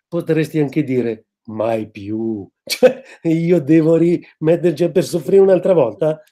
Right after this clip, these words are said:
Ma viva Dio, non ci penso nemmeno. Ehm, e quindi anche su questa roba qui,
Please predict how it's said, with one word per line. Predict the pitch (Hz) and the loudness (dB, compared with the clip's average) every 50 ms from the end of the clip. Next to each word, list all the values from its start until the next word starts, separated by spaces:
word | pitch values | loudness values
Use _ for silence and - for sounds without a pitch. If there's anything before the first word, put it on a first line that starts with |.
| _ _ - | _ _ -10
Ma | 127 117 110 | -10 -10 -10
viva | 104 104 117 131 143 135 - | -12 -14 -14 -12 -12 -12 -12
Dio, | - 123 120 160 160 160 - _ _ _ | -12 -8 -6 -4 -4 -4 -6 _ _ _
non | - 156 151 | -4 -4 -4
ci | - 202 156 | -4 -4 -2
penso | 185 202 196 196 208 202 | 0 0 0 0 -2 -4
nemmeno. | 202 196 170 120 107 120 113 - _ _ _ _ _ _ - - _ _ _ | -4 -4 -4 -4 -6 -8 -10 -12 _ _ _ _ _ _ -20 -20 _ _ _
Ehm, | - 147 151 147 143 139 139 135 139 139 135 135 131 131 127 - - _ _ _ _ _ _ _ _ _ _ - - _ | -2 0 2 2 2 2 2 2 2 2 0 0 -2 -4 -6 -8 -14 _ _ _ _ _ _ _ _ _ _ -20 -14 _
e | - 160 151 | -8 -8 -4
quindi | - 214 240 233 175 143 | 0 2 2 4 4 4
anche | 143 135 - 143 131 - _ _ | 2 0 -2 -6 -10 -10 _ _
su | - - 185 165 | -18 -16 -12 -10
questa | - 147 143 - 165 | -8 -8 -6 -4 -4
roba | 170 170 190 180 | -4 -4 -6 -8
qui, | - - 156 180 196 185 - | -8 -6 -6 -6 -6 -8 -12